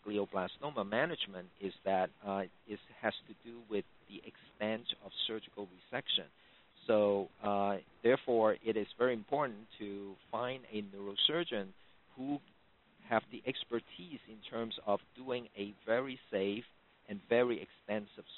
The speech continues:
surgery in order to get the most of the tumor out. And therefore, with that, uh, the patient would need, uh, uh, no dexamethasone or very low doses of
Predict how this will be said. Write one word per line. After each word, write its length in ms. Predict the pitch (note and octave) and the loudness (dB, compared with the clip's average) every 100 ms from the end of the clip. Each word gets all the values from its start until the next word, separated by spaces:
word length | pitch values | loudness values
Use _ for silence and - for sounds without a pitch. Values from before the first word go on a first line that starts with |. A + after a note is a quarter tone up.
| - | -2
surgery 580 | C#3+ F3 A#2+ F#2 F2+ F#2+ _ _ _ | 0 -2 -4 -12 -12 -14 _ _ _
in 160 | G#2+ G#2 | -6 2
order 320 | G#2 G#2+ G#2+ G2 - | 4 4 2 -2 0
to 320 | G2+ G2 F#2 - | 0 0 -4 0
get 120 | B2 A#2+ | 2 2
the 80 | A2+ G#2+ | -2 0
most 260 | A2 A#2 | 0 2
of 80 | B2 - | -4 -6
the 60 | G2 - | -12 -16
tumor 300 | G#2 G2+ - F#2+ | -10 -8 -8 -6
out. 220 | F2 A2+ - - _ _ _ - | -4 -4 -8 -14 _ _ _ 0
And 220 | A2 G#2+ A#2+ | 0 2 2
therefore, 680 | C3+ C#3 A#2+ G#2+ G#2+ G#2+ - _ - | 2 2 2 4 4 2 -6 _ -6
with 100 | G#2+ - | 0 6
that, 360 | C3+ D#3 A2 - _ | 6 6 2 -2 _
uh, 420 | G#2+ G#2 G2+ G2+ G2 - - _ _ _ | 0 2 4 2 -2 -14 -20 _ _ _
the 80 | G#2+ | -6
patient 580 | - D3 D3+ B2 G#2+ G#2 G2+ | 0 0 2 -2 -4 -8 -4
would 180 | G2+ G2 G#2+ | -2 -2 -4
need, 240 | A2 A2 G#2 - G#2+ | -4 -4 -6 -12 -8
uh, 420 | G2 F#2+ F#2 F2+ - - _ - | -4 -4 -6 -8 -12 -20 _ -14
uh, 460 | F#2 F#2 F2+ F#2 F2+ _ G2 | -8 -8 -6 -8 -12 _ -4
no 220 | G#2 G#2+ B2+ | 2 2 4
dexamethasone 760 | A2+ - G2+ A2 A#2 - G#2+ G#2 - | 0 0 -4 -6 -6 -6 -6 -6 -10
or 140 | F2+ | -10
very 280 | - F#2 F#2+ | -4 -2 -2
low 280 | F#2+ F2+ F2+ F2 | -4 -8 -8 -12
doses 400 | F2+ F2+ F2 | -16 -16 -18
of 80 | E2 | -18